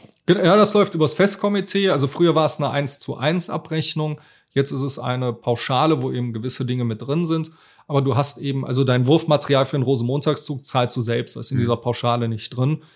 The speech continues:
Speaker 1: Das heißt, du musst dir selbst überlegen, wie viel willst du rausschmeißen und nicht. Und zu mir meinte mein Adjutant, so mein Prinzenführer, meinten so, „Marc,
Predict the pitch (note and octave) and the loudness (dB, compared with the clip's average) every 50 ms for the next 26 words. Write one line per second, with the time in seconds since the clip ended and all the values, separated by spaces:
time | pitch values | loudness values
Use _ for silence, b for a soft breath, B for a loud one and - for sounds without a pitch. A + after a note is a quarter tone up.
0 | b b b C3+ C3+ A#2 A2 C3+ C3+ C#3 - - C3 A#2 C3+ C#3 C3 - C#3+ C3 | b b b 0 0 0 2 2 0 0 0 0 -2 0 0 -2 -2 -2 -2 -2
1 | A#2+ C3 C3 B2 B2 A#2 A#2 - - C3+ C3 B2 A#2+ - - A#2+ G#2+ A#2+ B2+ A#2+ | 0 0 0 0 -2 -4 -4 -4 -4 -4 -4 -2 -6 -6 -6 -2 0 0 0 0
2 | - - B2+ B2 A#2+ A#2 - - B2+ A#2 A#2+ C#3+ E3+ E3 - - B2+ A#2+ - - | -2 -4 -2 -2 -2 -2 -4 -4 -4 -2 0 0 0 0 -2 -6 -8 -8 -8 -8
3 | - - - - - - - - - - C#3 B2+ D#3 F3+ D3+ D3+ D3+ D3+ C3+ - | -12 -16 -20 -20 -20 -20 -12 -10 -4 0 4 4 6 6 6 6 4 4 2 -2
4 | D3+ C#3+ C#3 C3+ C3+ B2+ B2 B2+ C3 C3 C3 C3 B2+ - b b b b b b | -2 -2 -2 -2 -4 -2 -2 -2 0 0 -2 -4 -6 -10 b b b b b b
5 | b b b D#3 C#3 - E3+ C#3+ C#3+ D3+ E3 F3 D#3+ D#3+ D3+ C#3+ C#3+ C#3+ C3 - | b b b -2 0 4 4 6 6 6 6 6 4 4 4 2 2 2 2 2
6 | F3 F3+ E3+ - F3 D#3+ - - E3+ D3 D#3+ D3+ C#3+ D3 D#3+ D3 - E3 C3+ D3+ | 2 2 4 2 0 -2 2 2 4 4 4 4 4 2 0 0 0 -2 -4 0
7 | D3+ D3 D#3 E3 E3 - - - | 0 2 2 2 2 0 -2 -16